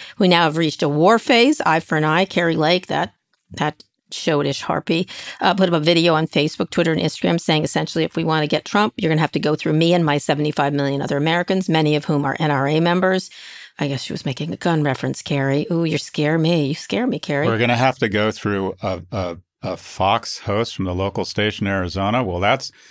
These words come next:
Speaker 2: that's literally the, the shortest curb in history.
Speaker 1: You know, I could take her down in one punch. In any case, Senator Mark Warner is calling on platforms to enforce their terms of service here, saying it's, quote, "deeply concerning to see calls for political violence in response."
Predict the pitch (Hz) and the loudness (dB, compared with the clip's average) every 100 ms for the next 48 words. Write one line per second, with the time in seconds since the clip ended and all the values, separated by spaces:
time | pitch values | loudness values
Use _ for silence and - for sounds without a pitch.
0 | - - _ - 98 131 - 110 110 104 | -20 -20 _ -2 2 2 0 0 0 2
1 | 98 92 90 98 92 - 113 101 90 - | 0 -2 -4 -6 -8 -2 0 0 -2 -4
2 | 104 98 87 85 95 87 - 98 107 131 | -4 -2 -4 -4 -4 -4 -4 -2 -2 -4
3 | - - 254 285 302 381 254 202 185 170 | -10 -4 0 2 0 0 0 0 0 2
4 | 165 160 151 143 147 147 156 151 - 196 | 2 2 0 0 -2 -2 -4 -4 -4 -2
5 | 208 208 170 151 - - - - 247 233 | 0 0 0 -2 -4 -12 -12 -2 4 4
6 | 214 202 _ - 214 220 - 190 196 226 | 4 0 _ 2 4 4 4 4 6 4
7 | 233 - 190 180 175 165 175 170 180 170 | 2 2 4 4 2 2 2 2 2 -2
8 | - 170 156 175 170 - 170 - 160 151 | 0 -2 0 0 -2 -2 -4 0 0 0
9 | 151 165 151 - - 175 165 156 165 - | -2 -2 -2 -2 -2 -2 -2 -2 -2 -2
10 | 151 - 156 165 156 160 - 165 156 - | -2 0 -2 -2 -2 -2 -2 -2 -2 -4
11 | - 151 147 - 160 151 - 143 143 180 | -2 -2 -2 -4 -4 -2 -2 0 0 -2
12 | - 143 143 139 147 208 | -2 -6 -4 -2 -2 -4